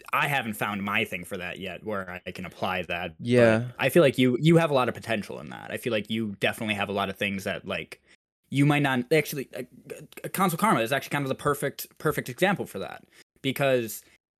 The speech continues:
Speaker 1: you, you do know electronics more than most people. You,
Speaker 2: Yeah.
Speaker 1: like, hands down, you just do.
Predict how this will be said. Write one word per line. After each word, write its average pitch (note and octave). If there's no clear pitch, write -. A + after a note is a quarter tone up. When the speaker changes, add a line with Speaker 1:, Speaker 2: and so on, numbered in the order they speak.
Speaker 1:
you, E3+
you E3
do F#3
know A#2
electronics B2+
more D3+
than B2+
most A2
people. -
You, B2+
Speaker 2:
Yeah. G2+
Speaker 1:
like, G2
hands D3
down, A#2
you G#2
just G2+
do. F#2+